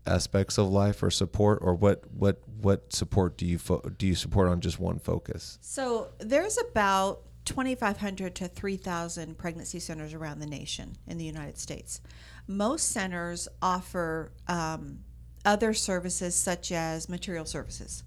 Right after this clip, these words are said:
Speaker 2: uh, such as parenting classes, maybe even some discipleship classes.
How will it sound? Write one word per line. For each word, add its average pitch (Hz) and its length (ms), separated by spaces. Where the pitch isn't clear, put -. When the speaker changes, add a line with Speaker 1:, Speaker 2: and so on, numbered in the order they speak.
Speaker 2:
uh, 165 360
such 208 280
as 190 120
parenting 160 500
classes, - 640
maybe 214 320
even 185 440
some 175 340
discipleship 165 720
classes. - 640